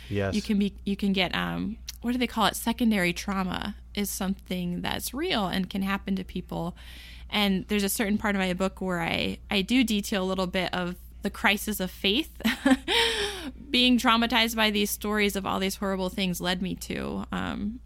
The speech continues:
Speaker 2: and how ultimately it, it led me to a deeper faith in a loving God.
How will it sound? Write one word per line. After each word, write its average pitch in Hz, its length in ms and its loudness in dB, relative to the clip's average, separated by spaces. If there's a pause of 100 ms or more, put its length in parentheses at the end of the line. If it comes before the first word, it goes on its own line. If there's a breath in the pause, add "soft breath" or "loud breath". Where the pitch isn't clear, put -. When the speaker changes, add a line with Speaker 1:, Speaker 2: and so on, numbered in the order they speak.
(100)
Speaker 2:
and 208 140 2
how 196 160 0
ultimately 185 520 2
it, - 220 -4
it 190 140 0
led 185 160 0
me 180 120 0
to 175 180 -6
a 185 80 -2
deeper 226 400 -2
faith - 580 -8
in 190 100 0
a 175 80 0
loving 165 320 -4
God. 160 400 -4